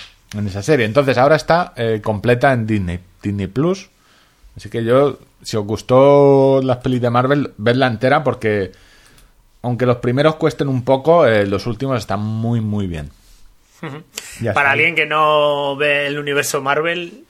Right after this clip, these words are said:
Speaker 2: eh, ¿se va a enterar de algo? O sea,
Speaker 1: No,
Speaker 2: ¿es algo
Speaker 1: eh, si
Speaker 2: que
Speaker 1: no has
Speaker 2: se
Speaker 1: visto
Speaker 2: pueda
Speaker 1: nunca
Speaker 2: haber
Speaker 1: lu-,
Speaker 2: suelto?
Speaker 1: eh, no, yo, no, no tiene mucho sentido. O sea, no tiene mucho sentido porque no.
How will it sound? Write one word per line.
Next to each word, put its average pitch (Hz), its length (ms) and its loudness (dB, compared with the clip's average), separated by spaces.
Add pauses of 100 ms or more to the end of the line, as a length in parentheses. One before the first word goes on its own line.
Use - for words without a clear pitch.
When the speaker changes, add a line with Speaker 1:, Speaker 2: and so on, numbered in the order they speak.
(120)
Speaker 2:
eh, 139 200 -12 (320)
¿se - 160 -14
va 117 80 -4
a 120 40 -6
enterar 127 280 -2
de 120 120 -6
algo? 120 180 -10
O - 80 -20 (1120)
sea, 135 220 -2
Speaker 1:
No, 151 300 4
Speaker 2:
¿es 120 80 0
algo 139 120 2
Speaker 1:
eh, 156 120 4
si 156 80 4
Speaker 2:
que 151 60 4
Speaker 1:
no 160 60 6
has 170 60 4
Speaker 2:
se 165 60 4
Speaker 1:
visto 180 160 2
Speaker 2:
pueda 156 160 4
Speaker 1:
nunca 151 140 2
Speaker 2:
haber 151 100 2
Speaker 1:
lu-, 151 80 4
Speaker 2:
suelto? 156 420 -2 (320)
Speaker 1:
eh, 135 560 2
no, 135 400 2
yo, 117 360 2 (180)
no, 117 320 -4
no 107 200 -4
tiene 117 180 0
mucho 107 260 -4
sentido. 90 480 -6 (340)
O - 40 -12
sea, 117 200 0
no 120 120 -2
tiene 139 140 2
mucho 143 220 -2
sentido 147 480 2
porque 123 1300 4
no. 113 500 -4